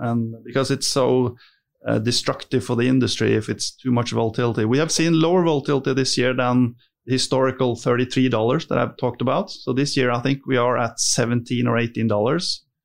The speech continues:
So, so actually, volatility hasn't been that, uh, that, um, scary this year compared to the prior ten years. But so I would hope for probably another year like that, just kind of stabilizing a bit.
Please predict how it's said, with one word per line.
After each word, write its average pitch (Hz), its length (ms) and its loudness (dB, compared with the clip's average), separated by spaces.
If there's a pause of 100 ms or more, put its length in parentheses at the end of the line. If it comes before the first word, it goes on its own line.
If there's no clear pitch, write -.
(400)
So, 120 320 0
so 120 220 0
actually, 127 320 0
volatility 120 480 0
hasn't 117 220 -2
been 113 160 2
that, 120 240 -2 (240)
uh, 104 480 0 (200)
that, 113 220 -2 (220)
um, 101 400 -4 (120)
scary 110 420 0
this 120 260 0
year 127 320 0 (120)
compared - 360 -6
to 107 280 0
the 104 100 -2
prior 104 220 -2
ten 104 220 -2
years. 120 280 0
But - 200 -4
so 151 140 0
I 156 40 0
would 165 140 4
hope 156 200 0
for 123 480 0 (160)
probably 117 220 0
another 113 260 0
year 113 180 2
like 110 220 0
that, 117 200 0
just - 220 -8 (100)
kind 123 160 0
of 98 160 -4
stabilizing 117 680 0
a 104 40 -2
bit. 95 140 -6